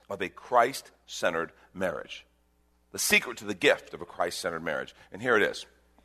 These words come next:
Secret to the bonds of matrimony is knowing what the bonds of matrimony really are, 'cause I don't think we know. Let me tell you, it's not compatibility.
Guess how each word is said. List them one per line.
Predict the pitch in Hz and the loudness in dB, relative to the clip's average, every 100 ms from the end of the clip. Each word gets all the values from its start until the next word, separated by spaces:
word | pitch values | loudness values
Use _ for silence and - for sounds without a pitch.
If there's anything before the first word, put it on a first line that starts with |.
| _ _ _ _ _ - | _ _ _ _ _ -4
Secret | 226 233 175 | 0 0 -2
to | 135 | -4
the | 113 | 2
bonds | 131 131 123 | 6 6 4
of | 104 | -2
matrimony | 107 135 - 107 87 92 - | 0 0 0 -4 -4 -4 -8
is | 120 104 | -8 -8
knowing | 120 143 170 135 131 123 - | 2 6 6 6 0 -6 -8
what | 113 | -8
the | 117 | -4
bonds | 92 113 123 117 | 4 6 6 2
of | 92 | 0
matrimony | 92 - 98 92 101 | 0 0 -4 -6 -4
really | 90 104 | -2 4
are, | 147 | 4
'cause | 135 127 | 4 4
I | - | 2
don't | 139 | 2
think | 107 95 | -6 -6
we | 110 | 2
know. | 156 196 - - - _ _ _ _ _ - | 6 6 4 -6 -20 _ _ _ _ _ -8
Let | |
me | 185 | 2
tell | 208 147 | 6 6
you, | 143 | 2
it's | - 170 | 2 6
not | 180 - | 6 6
compatibility. | 139 135 123 113 113 92 65 | 0 6 6 6 2 0 -6